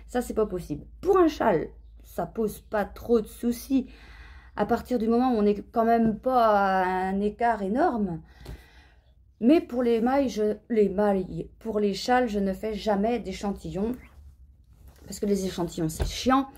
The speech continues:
En plus, moi, je, comme une andouille, je tricote ma laine. Donc, je devrais tout le temps savoir quand mérinos j'ai tant. Mais je note, je, je me rappelle jamais. Euh, enfin, si, maintenant, si, parce que c'est, j'ai un cahier où je note mes,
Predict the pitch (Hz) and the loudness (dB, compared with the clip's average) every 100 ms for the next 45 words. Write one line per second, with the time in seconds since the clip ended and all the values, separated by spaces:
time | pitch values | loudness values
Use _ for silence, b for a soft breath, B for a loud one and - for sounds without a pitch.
0 | B B B B - 254 - 269 - - | B B B B -2 0 2 0 -2 -8
1 | B B B - 233 269 247 196 240 180 | B B B -2 2 4 2 2 2 2
2 | - 254 254 254 240 220 185 160 170 220 | 0 2 4 4 2 -2 -4 -4 -4 -6
3 | - 202 - 175 165 165 254 320 269 208 | -10 -8 -4 -4 -2 0 4 4 4 0
4 | B - 208 190 226 214 220 214 214 226 | B -6 -6 -4 -4 -2 -4 -4 -6 -4
5 | 220 220 220 196 196 196 202 202 185 185 | 0 0 0 -2 -2 0 0 0 -2 -4
6 | 185 - 262 302 311 B - 240 285 285 | -4 -2 2 2 0 B -2 4 4 4
7 | 247 233 226 - 202 202 - 196 233 202 | 2 0 -2 -6 -10 -10 -8 -2 0 2
8 | 196 175 175 160 165 196 226 240 B B | 0 -2 -2 -2 0 4 4 2 B B
9 | B B - - 196 190 185 175 170 175 | B B -4 0 2 2 2 0 -2 -4
10 | 180 - 202 - 247 220 214 226 214 254 | -4 0 -2 0 2 2 0 -4 -4 -6
11 | 233 208 220 208 208 190 208 208 214 233 | -6 -6 -6 -6 -6 -4 -4 0 2 2
12 | 254 B B B B - 214 208 226 233 | -2 B B B B -6 -4 0 2 2
13 | 226 214 | 0 -2